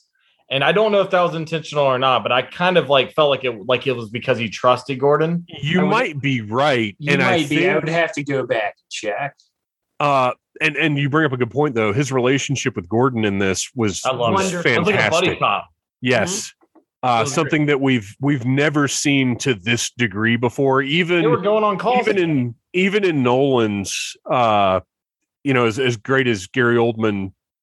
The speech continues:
Speaker 2: was, and, and they did have a relationship,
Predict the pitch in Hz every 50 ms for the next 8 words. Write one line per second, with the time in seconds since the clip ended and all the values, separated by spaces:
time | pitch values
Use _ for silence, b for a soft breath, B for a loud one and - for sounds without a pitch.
0 | _ _ _ _ _ 110 107 120 123 127 127 123 117 117 110 101 92 - 110 110
1 | 113 113 113 113 110 107 104 113 113 101 87 101 127 135 127 104 104 120 147 165
2 | 143 123 107 101 101 104 101 101 92 - 101 98 90 - - 107 104 98 -